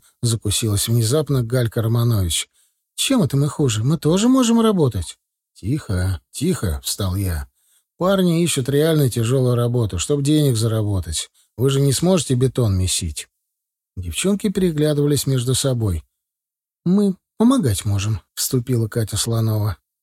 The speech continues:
«Наверняка будет что-то из работ, что нам под силу. Я бате помогала на даче тачку нагружать, а он возил». «Ну, начинается», — подумал я, — «только девчонок там и не хватало. Капец стройотряду.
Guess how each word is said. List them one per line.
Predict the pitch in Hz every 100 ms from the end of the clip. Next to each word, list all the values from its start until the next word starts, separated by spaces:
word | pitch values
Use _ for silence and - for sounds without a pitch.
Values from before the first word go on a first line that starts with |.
| _ -
«Наверняка | 233 294 320 302 170 151
будет | 147 143 143
что-то | - 156 151
из | 143
работ, | 147 147 165 262
что | - -
нам | 123 120 139
под | 175 175
силу. | - 202 202 190 -
Я | 113 120 120
бате | 143 156 202
помогала | 277 285 233 208 233
на | 262 208
даче | 156 208 160
тачку | - 123 - 180
нагружать, | 190 196 202 208 202 143
а |
он | 123 226
возил». | 226 143 120 151 175 - _ _ _ _ _ _ _ _
«Ну, | - 123 208
начинается», — | 190 - 104 87 80 - 85
подумал | 104 101 101 98
я, — | 104 104 104
«только | - 143 165 175
девчонок | 180 175 - 156 170 156
там | 131 139 151
и |
не | 151
хватало. | 151 147 127 117 113 104 90 - _
Капец | 113 156 - 104 98
стройотряду. | - - 113 104 101 107 101 90 80